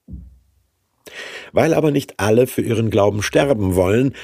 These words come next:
zerstreuen sich die Jesus-Anhänger. Das heißt, die ersten Christinnen und Christen waren Flüchtlinge. Muss man rechtsgedrehten Kirchgängern im einundzwanzigsten Jahrhundert noch mal sagen. Namenlose Geflüchtete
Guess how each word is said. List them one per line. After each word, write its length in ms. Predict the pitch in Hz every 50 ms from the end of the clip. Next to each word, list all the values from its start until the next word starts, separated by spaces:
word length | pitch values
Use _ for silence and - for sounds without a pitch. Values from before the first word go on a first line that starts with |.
| - - -
zerstreuen 840 | - - 127 120 - - - 120 120 120 131 135 147 135 120 113
sich 220 | 104 92 92 78 -
die 80 | 92
Jesus-Anhänger. 840 | 85 76 80 82 73 78 73 - - 76 71 62 60 67 67 67 69
Das 180 | - 90 -
heißt, 300 | - 123 127 127 - - - - - - - -
die 100 | 95 -
ersten 380 | 101 135 147 - - - 147 131
Christinnen 520 | - 113 117 110 - - 110 104 101 -
und 140 | 62 87 -
Christen 420 | - 92 87 - - 95 90 78
waren 460 | - - 62 64 64 71 78 73 69 _
Flüchtlinge. 840 | - - - - 71 80 - - - - - 58 58 55 52 53 - _ _ _ _ _ _ _ _ _ -
Muss 240 | - 107 104 - -
man 220 | 98 95 98 92
rechtsgedrehten 960 | 87 76 92 98 - - - - - - 90 - - 82 82 78 - 87 78
Kirchgängern 640 | - - 82 80 76 - - 71 71 71 71 73 65
im 120 | 65 67
einundzwanzigsten 800 | - - 69 69 67 65 67 - 71 67 64 - - - - 71
Jahrhundert 460 | 69 65 55 65 67 64 - 67 62
noch 220 | 52 - - - -
mal 180 | 64 76 73
sagen. 400 | - 64 58 57 - - - - _ _ _ _ _ _ _ - - - - - - - - - - -
Namenlose 960 | 78 92 104 127 143 156 160 151 156 151 143 127 120 123 127 120 113 117 107
Geflüchtete 840 | 110 117 - - - 101 95 95 - - - 71 65 - 90 98 104